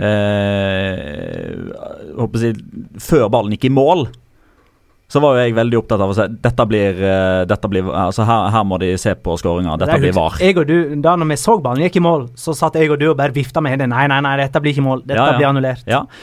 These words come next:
Speaker 1: men det jeg tror skjer her, det er jeg faktisk ganske sikker på det, er at, ehm, dommer er usikker, men han lar det gå, nettopp på grunn av det du har sagt. De har også fått en ins-, instruks om å la spillet gå,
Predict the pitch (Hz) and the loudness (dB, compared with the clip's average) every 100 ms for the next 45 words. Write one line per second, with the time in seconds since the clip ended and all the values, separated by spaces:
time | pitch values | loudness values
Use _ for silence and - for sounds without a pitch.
0 | - 131 151 220 262 - - - - - | -6 -2 0 2 -2 -4 -12 -20 -20 -12
1 | 123 180 160 165 - 147 - - 120 82 | 0 2 2 0 0 -2 -2 0 0 0
2 | 85 - - - - _ - 147 151 143 | 0 -2 -2 -16 -20 _ -10 -6 -4 -4
3 | 127 139 120 110 117 120 117 92 92 87 | -6 -6 -6 -4 -4 -4 -6 -4 -4 -2
4 | 143 - 143 123 120 - _ _ _ _ | -2 -2 0 0 0 -6 _ _ _ _
5 | _ _ - 120 117 107 107 107 104 104 | _ _ -4 0 0 -2 -4 -2 -2 -2
6 | 98 95 90 85 80 - 98 104 147 175 | -4 -6 -8 -10 -12 -14 -12 -2 0 2
7 | 131 131 143 143 151 214 143 131 127 131 | 0 0 -2 -2 -2 0 0 2 2 2
8 | 143 294 _ _ _ 139 151 - 113 - | 0 0 _ _ _ -4 -4 -2 -4 0
9 | - 127 123 110 104 104 95 92 85 107 | -2 0 0 0 0 0 0 -2 -4 -2
10 | 127 123 123 104 98 - 113 98 - 160 | -2 -2 -6 -4 -6 -6 -8 -8 -6 -6
11 | - 135 123 98 113 - _ - - 104 | -4 -2 0 0 0 -8 _ -12 -4 -2
12 | 104 | 0